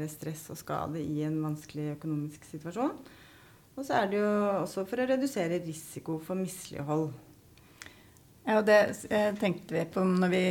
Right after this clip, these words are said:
Speaker 2: når vi startet dette prosjektet, at dette med mislighold, forstår jo at banken er veldig opptatt av det,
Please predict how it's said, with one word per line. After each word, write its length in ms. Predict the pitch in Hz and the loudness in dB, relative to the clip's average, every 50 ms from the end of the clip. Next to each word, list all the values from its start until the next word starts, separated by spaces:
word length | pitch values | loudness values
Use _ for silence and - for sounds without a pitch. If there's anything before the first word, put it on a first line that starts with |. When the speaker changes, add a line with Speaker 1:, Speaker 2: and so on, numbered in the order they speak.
| 180 - | 2 2
Speaker 2:
når 100 | 185 180 180 | 0 0 0
vi 20 | 185 | -2
startet 440 | 185 - - 180 160 170 - - 185 | -2 0 0 2 2 0 -2 -2 -4
dette 160 | 185 185 - | -4 -4 -4
prosjektet, 480 | - 185 190 185 - 180 - - - 233 | -6 -4 -2 -2 -2 -4 -6 0 6 8
at 140 | 214 202 - | 8 8 8
dette 140 | 190 185 190 | 2 -2 0
med 80 | 202 208 | 0 0
mislighold, 640 | 208 214 214 - - 185 175 202 208 214 214 208 214 208 214 214 | 0 0 -2 -2 -2 2 6 6 8 8 6 2 0 -6 -4 -4
forstår 320 | 208 208 - - 196 180 | -4 -4 0 0 2 2
jo 80 | 185 185 | 4 4
at 140 | 185 185 - | 2 2 2
banken 380 | 175 175 175 165 160 - - 220 | 2 2 2 2 -2 0 2 6
er 60 | 214 208 | 6 6
veldig 160 | 202 190 180 | 6 4 2
opptatt 220 | - - 190 196 226 | -2 -4 -2 0 4
av 60 | 226 | 6
det, 80 | 262 | 6